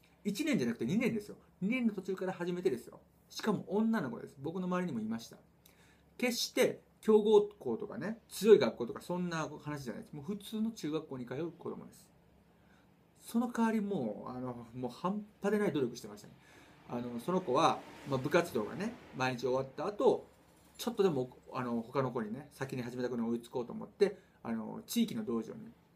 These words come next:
えー、大人たちに一人女の子ね、混ざってね、えー、稽古を続けてましたね。まあ、そうやってね、本人が集中した時にね、凄まじい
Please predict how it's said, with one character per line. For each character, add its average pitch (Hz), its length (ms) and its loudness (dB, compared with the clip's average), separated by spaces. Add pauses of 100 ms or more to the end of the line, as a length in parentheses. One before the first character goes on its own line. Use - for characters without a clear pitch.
(200)
え 107 580 -16
ー、 - 60 -20
大 165 120 0
人 240 260 0
た 233 100 -6
ち 202 140 -2
に 220 260 2 (200)
一 - 280 0
人 220 140 6
女 151 280 0
の 117 60 -4
子 107 120 -8
ね、 107 260 -14
混 113 120 -8
ざ 123 120 -6
っ 117 40 -10
て - 180 -12
ね、 104 260 -12 (340)
え 104 420 -8
ー、 - 40 -12
稽 123 60 0
古 117 120 -6
を - 60 -12
続 110 160 -18
け 110 80 -6
て 104 60 -10
ま 107 140 -10
し - 60 -18
た - 80 -18
ね。 - 60 -20 (640)
ま 120 60 -8
あ、 113 40 -10
そ 147 120 -4
う - 20 -2
や 139 40 -4
っ - 20 -16
て 147 80 -6
ね、 202 160 -6 (280)
本 156 180 0
人 113 180 0
が - 180 -2 (140)
集 - 500 0
中 160 220 -4
し - 60 -8
た 135 100 -4
時 - 140 -12
に - 200 -12
ね、 147 200 -8 (200)
凄 160 440 0
ま 175 140 0
じ 160 240 -2
い 131 180 0